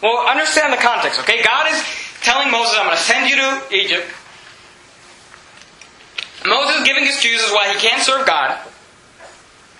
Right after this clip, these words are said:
And God says, "Moses, no excuse." And he's equipping him.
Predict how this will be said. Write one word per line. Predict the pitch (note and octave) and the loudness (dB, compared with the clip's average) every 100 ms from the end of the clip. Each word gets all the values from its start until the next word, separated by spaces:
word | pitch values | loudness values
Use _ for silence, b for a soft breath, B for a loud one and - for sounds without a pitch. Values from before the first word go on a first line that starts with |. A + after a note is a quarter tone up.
| - - B B B | -20 -20 B B B
And | A3 A3+ | -2 2
God | A3+ B3 C4 | 0 0 0
says, | B3+ A3+ A3 G#3+ - | 0 0 0 -4 0
"Moses, | F#3+ A#3+ B3 C#4+ C#4 - - - - - - - - - - E3 | 0 2 0 0 -2 -4 -12 -20 -20 -20 -20 -20 -20 -20 -12 -4
no | A3 B3 | -2 0
excuse." | - B3 C#3+ - | 0 -2 -2 -6
And | C#3 | -4
he's | D#3+ D#3+ C#3 - - | -2 -2 -4 -14 -6
equipping | F3 F3 - F4+ G#3 | -6 -2 -2 -2 -4
him. | - | -6